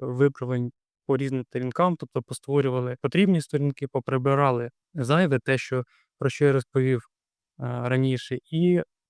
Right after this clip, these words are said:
сайт, який був створений бу-, буквально декілька місяців назад, почав приносити замовлення. Він ожив, люди почали до нього приходити, вони побачили, що цьому сайту можна довіряти, і, е, він розпочав активно зростати.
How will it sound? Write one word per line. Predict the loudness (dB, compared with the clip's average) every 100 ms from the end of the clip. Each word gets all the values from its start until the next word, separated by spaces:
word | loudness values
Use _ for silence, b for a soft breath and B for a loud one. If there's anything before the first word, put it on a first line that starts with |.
| _
сайт, | -2 2 2
який | 2 -2
був | -4 -4
створений | 2 4 4 2
бу-, | 0
буквально | -2 0 0 2
декілька | 0 -2 -4 -6 -4
місяців | -4 -6 -8 -6
назад, | -4 -4 -4 -4
почав | -4 0 0 -2 b b
приносити | 2 2 2 0
замовлення. | 2 2 2 -2 -6 -6
Він | 0 0 0 -2
ожив, | -2 2 2 2 b b b 0
люди | 4 4 4
почали | 2 2 2
до | 2
нього | 2 0
приходити, | -2 -6 -2 0 0 -2 -8 -8 _ -2
вони | 0 2
побачили, | 0 0 -2 -2 -8
що | -8
цьому | -10 -6 -6
сайту | -4 -6 -6
можна | -8 -8 -8
довіряти, | -2 0 0 0 -4 -8 _ _ _
і, | 0 2 2 -2 _ _ -4
е, | -2 0
він | 0 0 0 -4 _
розпочав | -4 -4 -6 -6 -4 -4 -6 -6
активно | -6 -4 0 2 2 -2 -2
зростати. | -2 -2 -2 -6 -14 -14